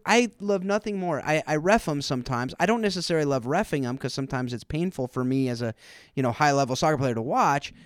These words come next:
But these kids are having fun out there. They're at the right level, at the rec level. And that's more than fine. Okay? But to have them then dump them into a competitive top-level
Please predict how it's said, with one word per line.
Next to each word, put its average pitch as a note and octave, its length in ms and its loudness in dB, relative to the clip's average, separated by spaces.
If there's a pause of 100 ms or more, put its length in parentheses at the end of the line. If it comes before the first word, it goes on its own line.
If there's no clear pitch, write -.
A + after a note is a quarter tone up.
(480)
But A#3+ 120 -2
these C#4 180 -2
kids - 380 -4
are - 40 -6
having A3 280 -4
fun B3+ 360 -2
out A3 220 -2
there. C3+ 300 -2 (320)
They're F#3+ 120 -2
at A3 220 0
the G#3+ 80 0
right F#3+ 320 0
level, E3 480 2 (220)
at D3+ 180 2
the D#3+ 80 4
rec C3+ 300 0
level. A2+ 340 -2 (540)
And F3+ 120 2
that's G3+ 280 2 (320)
more F#3 480 6
than F3+ 160 2
fine. G#2+ 380 -2 (460)
Okay? E3 320 0 (320)
But F#3 280 2 (140)
to E3+ 160 2
have G3 280 4
them F#3+ 300 2
then D3+ 220 2
dump F3+ 260 0
them E3+ 200 -2
into C#3+ 240 -2
a - 60 -2
competitive D#3 960 0 (520)
top-level D3+ 800 4